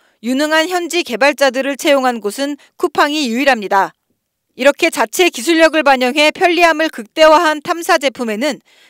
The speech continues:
김범석 쿠팡 대표의 경영 철학이 반영됐습니다.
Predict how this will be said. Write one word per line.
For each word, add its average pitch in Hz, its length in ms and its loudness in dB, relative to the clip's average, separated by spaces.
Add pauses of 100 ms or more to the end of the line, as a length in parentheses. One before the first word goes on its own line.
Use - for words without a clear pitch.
(120)
김범석 311 580 0
쿠팡 349 360 -4
대표의 285 460 0
경영 254 360 -6
철학이 277 440 -2
반영됐습니다. 220 880 -6